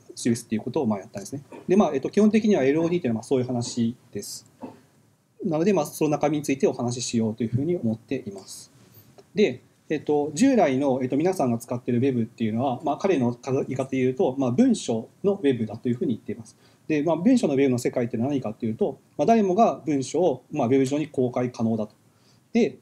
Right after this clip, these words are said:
まあ、そこでその公開されている文章は、もう誰もが発見して、まあ、取得して、まあ、閲覧できると。まあ、皆さん普段使っ-、もう当たり前のように使ってるんで、まあ、あの、意識しないと思うんですけど、まあ、こういうことができると。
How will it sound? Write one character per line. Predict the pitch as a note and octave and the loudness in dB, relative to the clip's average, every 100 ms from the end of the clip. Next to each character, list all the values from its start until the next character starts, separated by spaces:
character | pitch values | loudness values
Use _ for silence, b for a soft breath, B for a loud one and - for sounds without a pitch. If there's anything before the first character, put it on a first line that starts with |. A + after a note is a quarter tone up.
| _ | _
ま | D#3 | -6
あ、 | |
そ | F3 | 0
こ | F#3+ G#3 | 4 6
で | F3+ B2 - | 4 0 -8
そ | - | -6
の | D3 | 0
公 | F3 E3+ | 0 2
開 | E3+ | 2
さ | E3+ | 0
れ | |
て | D#3+ | -4
い | |
る | D#3+ | -2
文 | E3+ C#3 | -2 -2
章 | B2+ C#3+ | -2 2
は、 | F#3+ D3 - | 2 0 -4
も | C#3+ | 0
う | |
誰 | F#3+ G3 | 2 2
も | D#3+ | 2
が | G#3 D#3 - | 2 0 -2
発 | - - - | -10 -12 -6
見 | D3 C#3 | -2 -2
し | C3+ | -2
て、 | G#3 C#3+ B2+ | -2 -2 -4
ま | C#3 | -6
あ、 | |
取 | B2+ - | -4 -4
得 | C3 B2+ | -6 -4
し | |
て、 | - D#3+ B2+ | -2 -2 -2
ま | B2 | -2
あ、 | |
閲 | A#2+ C3 | 0 0
覧 | A#2 - - | -2 -2 -6
で | A#2+ | -8
き | G2+ | -8
る | - | -12
と。 | - - | -14 -4
ま | D3 | 0
あ、 | |
皆 | F#3+ | 0
さ | B2+ | -2
ん | A#2+ | -2
普 | |
段 | D3+ A2+ | -2 -4
使 | D3 | -6
っ-、 | D3 D3 | -8 -6
も | A2+ | -6
う | |
当 | - | -6
た | - | -4
り | D#3+ | -2
前 | D#3+ | -2
の | C#3 | -4
よ | |
う | |
に | - | -4
使 | C3 | -8
っ | B2+ | -6
て | C3 | -4
る | A#2 | -2
ん | |
で、 | A#2 A2 | -2 -2
ま | A#2 B2 - | -4 -6 -4
あ、 | |
あ | |
の、 | B2 | -4
意 | - | -2
識 | - B2+ | -4 -2
し | C3+ | -2
な | |
い | A#2+ | -2
と | |
思 | A2 | -4
う | |
ん | G#2 | -6
で | |
す | |
け | - | -4
ど、 | D#3 B B B B B B _ _ | -4 B B B B B B _ _
ま | D3+ | -2
あ、 | C#3+ | 2
こ | F3 | 2
う | D3+ | 2
い | |
う | |
こ | F#3+ | 2
と | F#3+ | 2
が | C#3 | 0
で | A2 | 0
き | |
る | |
と。 | A2+ | -6